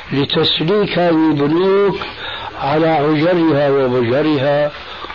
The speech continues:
وآخر شيء يمكن سمعتوه فتوى هذا المصري، إباحة إيش؟ تو-،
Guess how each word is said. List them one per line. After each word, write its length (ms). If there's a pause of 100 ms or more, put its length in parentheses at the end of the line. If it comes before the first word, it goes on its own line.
وآخر 440
شيء 180
يمكن 380
سمعتوه 560
فتوى 360
هذا 220
المصري، 600 (1000)
إباحة 420 (100)
إيش؟ 460 (520)
تو-، 420